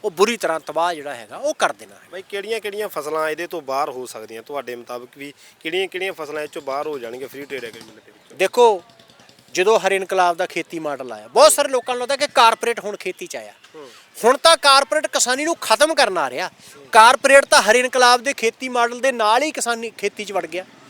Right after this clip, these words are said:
Speaker 2: ਜੀ।
Speaker 1: ਪੰਜਾਬ ਦੇ ਵਿੱਚ ਅੱਠ ਲੱਖ ਹੈਕਟੇਅਰ ਛੋਲਿਆਂ ਦੀ ਖੇਤੀ ਸੀ,
Speaker 2: ਜੀ।
Speaker 1: ਯਾਨੀ ਕਿ ਲਗਭਗ ਵੀਹ ਲੱਖ ਕਿੱਲਾ।
Speaker 2: ਹੂੰ।
Speaker 1: ਅੱਜ ਛੋਲੇ ਕਿਤੇ ਹੈ?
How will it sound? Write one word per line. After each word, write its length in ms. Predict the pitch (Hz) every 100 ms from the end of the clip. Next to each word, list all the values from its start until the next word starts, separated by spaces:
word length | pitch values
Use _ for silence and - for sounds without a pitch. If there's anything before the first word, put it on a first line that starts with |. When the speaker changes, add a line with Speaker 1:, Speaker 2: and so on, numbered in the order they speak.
| - 156
Speaker 2:
ਜੀ। 140 | 143 127 - -
Speaker 1:
ਪੰਜਾਬ 480 | 247 247 247 277
ਦੇ 180 | 285 311
ਵਿੱਚ 300 | 247 190 - 170 170 208 - _ _ _ _ _ _ 247
ਅੱਠ 240 | - - 160 - _ _ _ _ _
ਲੱਖ 320 | 143 214 240 247
ਹੈਕਟੇਅਰ 540 | 196 220 - 262 285
ਛੋਲਿਆਂ 400 | - 214 196 196
ਦੀ 100 | 190
ਖੇਤੀ 340 | 165 160 165
ਸੀ, 180 | 127 - _ _ _ _
Speaker 2:
ਜੀ। 100 | - - _ -
Speaker 1:
ਯਾਨੀ 140 | 185
ਕਿ 80 | 214
ਲਗਭਗ 300 | 214 196 220
ਵੀਹ 240 | 202 277
ਲੱਖ 180 | 285 220
ਕਿੱਲਾ। 340 | 190 156 120 - _
Speaker 2:
ਹੂੰ। 180 | 143 120 _ 175
Speaker 1:
ਅੱਜ 100 | 190
ਛੋਲੇ 340 | - 190 202
ਕਿਤੇ 240 | 202 208 185
ਹੈ? 240 | 180 226